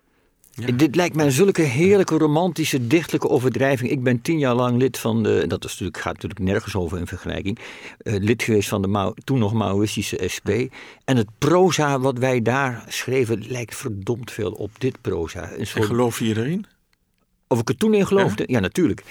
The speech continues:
Speaker 2: Anders blijf je er geen tien jaar bij.
Speaker 1: <laughs> Zo
Speaker 2: Maar de,
Speaker 1: makkelijk.
Speaker 2: maar, maar wat ik bedoel te zeggen is, het soort pro-,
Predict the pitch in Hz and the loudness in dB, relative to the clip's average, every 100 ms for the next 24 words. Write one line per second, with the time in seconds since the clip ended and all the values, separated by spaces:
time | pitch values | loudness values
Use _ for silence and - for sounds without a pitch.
0 | - - 123 104 87 78 - 117 - 127 | -20 -4 -2 -2 -2 -2 0 0 2 2
1 | 165 170 160 160 - 127 120 165 151 - | 4 4 4 2 0 -2 2 4 4 2
2 | 151 - - 143 - - - - - 151 | 2 0 0 -2 0 -2 0 0 -2 -6
3 | - - - - - 113 123 139 107 123 | -12 -16 -20 -20 -4 0 2 2 0 0
4 | 123 117 117 139 147 117 151 160 117 101 | -2 -2 0 0 0 -2 -4 -2 -2 -4
5 | - - - 120 - 131 - 147 170 | -4 -12 -8 -6 -2 -4 -2 -2 -2